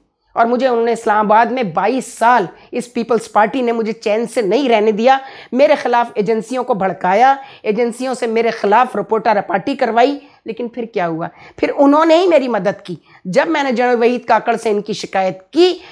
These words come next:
उन्होंने पूरी इंक्वायरी कराई और फिर कोर कमांडर, जिसको चढ़ाकर मेरे ख़िलाफ़ ख़त लिखवाया गया था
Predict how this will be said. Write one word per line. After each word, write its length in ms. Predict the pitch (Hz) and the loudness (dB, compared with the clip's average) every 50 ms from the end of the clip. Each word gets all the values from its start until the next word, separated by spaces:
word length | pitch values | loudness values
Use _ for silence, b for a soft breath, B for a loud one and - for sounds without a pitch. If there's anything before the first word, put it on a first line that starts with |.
| B B B B | B B B B
उन्होंने 240 | 233 226 220 220 214 | 0 0 2 2 0
पूरी 260 | 214 - 220 214 220 | -2 -2 -2 0 2
इंक्वायरी 460 | 202 196 180 190 190 202 208 214 254 | 0 0 -2 -2 0 2 2 2 2
कराई 520 | 226 - 233 196 208 220 262 311 330 320 B B B B B - | 0 0 2 4 4 4 4 2 0 -4 B B B B B 0
और 220 | 233 220 220 - | 0 0 0 0
फिर 260 | - 254 240 240 - - | 0 0 0 0 -2 -2
कोर 160 | - 240 254 254 | 2 2 2 2
कमांडर, 500 | 254 233 220 214 202 214 233 214 254 233 | 2 -2 -4 -2 -2 -2 0 0 0 -2
जिसको 400 | 190 170 214 - - - 233 214 | -2 -4 -6 -8 -4 -4 -4 -4
चढ़ाकर 460 | 220 208 196 190 220 294 302 311 285 | -2 -2 0 2 2 2 0 0 -2
मेरे 200 | 269 240 220 220 | -2 0 0 -2
ख़िलाफ़ 280 | 226 - 208 196 196 | 0 0 -2 -2 -2
ख़त 160 | - - 202 - | -2 -8 -8 -6
लिखवाया 340 | 208 190 - - 180 175 170 | -6 -8 -6 -4 -4 -2 -2
गया 200 | 170 160 180 175 | -2 -2 -2 -4
था 180 | - - 160 | -4 -6 -10